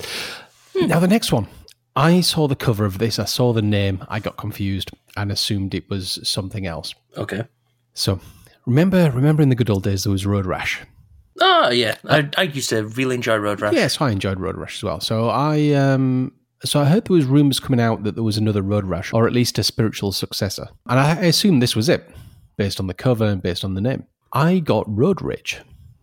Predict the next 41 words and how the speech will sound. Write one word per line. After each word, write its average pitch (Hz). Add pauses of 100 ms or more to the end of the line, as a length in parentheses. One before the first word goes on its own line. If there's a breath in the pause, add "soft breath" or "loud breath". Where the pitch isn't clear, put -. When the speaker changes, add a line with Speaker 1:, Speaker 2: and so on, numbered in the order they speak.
Speaker 1:
Okay, 160
that 170
sounds 113 (960)
Speaker 2:
Yep. 107
Speaker 1:
pretty -
much -
the 104
same. 107
Speaker 2:
And 104
also, 101
if 98
you 110
look 101
at 98
the -
cover, 180
it's 131
two 104
guys 92
on 92
a 90
bike 98 (200)
hitting -
each -
other 95
with 87
a 80
chain. 82 (220)
Speaker 1:
So -
it 98
is 110 (180)
Speaker 2:
It's 240
not, 392
no. 381
Somebody's 233
cashed 175
Speaker 1:
No? 143
Speaker 2:
in 131
on 107
it, -
and, 107